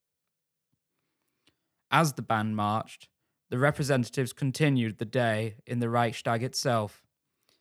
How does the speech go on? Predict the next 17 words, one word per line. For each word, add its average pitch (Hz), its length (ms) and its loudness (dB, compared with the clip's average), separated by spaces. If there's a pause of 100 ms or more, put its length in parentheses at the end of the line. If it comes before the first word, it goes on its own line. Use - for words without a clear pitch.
(300)
The 131 60 -4
Berlin 139 380 2
Symphony 135 400 -2
Orchestra, 127 600 0
under 123 200 -2
its - 140 -8
first 127 420 0
conductor, 117 720 0
Ernst 127 320 -2
Grünwald, 110 680 -2 (400)
performed 131 460 0
Handel's 127 460 0
Concerto 135 520 -4
Grosso 117 680 -2 (320)
in 123 160 -4
D 117 220 -2
minor 110 480 0